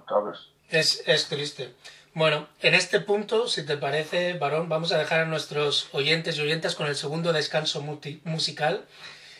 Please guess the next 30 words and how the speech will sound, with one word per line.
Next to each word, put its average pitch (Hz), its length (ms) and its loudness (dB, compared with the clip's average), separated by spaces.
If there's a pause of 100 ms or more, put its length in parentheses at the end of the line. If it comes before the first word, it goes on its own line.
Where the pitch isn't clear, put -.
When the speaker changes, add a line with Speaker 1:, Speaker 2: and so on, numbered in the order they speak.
(140)
Speaker 2:
Y 156 480 0
a 151 80 8
la 151 120 8
vuelta 180 340 2
me 202 80 0
gustaría 156 420 0
hablar 165 200 2
un 170 100 -4
poquito 165 380 -4
sobre 147 380 -2
tus, 127 800 -6
tus 135 220 -6
libros 170 580 -2 (320)
y 143 100 -2
sobre 139 260 0
todo 156 240 0
sobre 147 300 0
la 139 140 2
última 147 440 -2
que, 131 400 -4
que 135 80 -6
has 131 120 -6
publicado. - 560 -4
¿Te 143 100 -12
parece? 147 420 -2 (1500)
Speaker 1:
Vale, 101 640 6
cuando - 220 -2
Speaker 2:
Vale. 120 120 -2
Speaker 1:
quieras. 123 320 2 (220)
Speaker 2:
Pues, 151 400 4